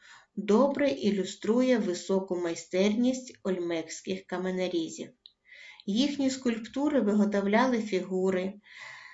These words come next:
е, користуючись лише кам'яними знаряддями. Також знайдено дитячі іграшки у вигляді собачок на колесах. Ця знахідка стала сенсацією.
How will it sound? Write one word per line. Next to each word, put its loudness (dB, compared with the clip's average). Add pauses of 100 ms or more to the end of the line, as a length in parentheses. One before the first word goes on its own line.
(380)
е, -2
користуючись 0
лише 4
кам'яними -2
знаряддями. -6 (840)
Також 0
знайдено 0 (320)
дитячі 2
іграшки 0 (400)
у 2
вигляді 4
собачок -4 (120)
на 0
колесах. -2 (640)
Ця 4
знахідка 0
стала 0
сенсацією. -4